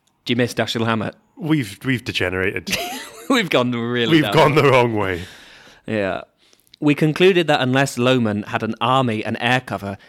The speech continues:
Speaker 1: hitting the Black Star V R made no sense.
Speaker 2: V R?
Speaker 1: Hitting Black Star V R made no
Speaker 2: Virtual
Speaker 1: sense.
Speaker 2: reality?
Speaker 1: I guess so.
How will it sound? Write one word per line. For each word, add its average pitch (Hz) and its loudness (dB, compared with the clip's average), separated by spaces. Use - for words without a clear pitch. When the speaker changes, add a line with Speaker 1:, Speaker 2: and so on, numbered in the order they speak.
Speaker 1:
hitting 165 0
the 143 0
Black 127 -4
Star 117 0
V 117 0
R 101 0
made 104 -2
no 101 -4
sense. - -10
Speaker 2:
V 127 -10
R? 101 -12
Speaker 1:
Hitting 143 0
Black 123 0
Star 107 -2
V 101 -6
R 95 -4
made 95 -8
no 123 2
Speaker 2:
Virtual 165 0
Speaker 1:
sense. 120 -2
Speaker 2:
reality? 143 -4
Speaker 1:
I 131 -14
guess 101 -8
so. 98 -8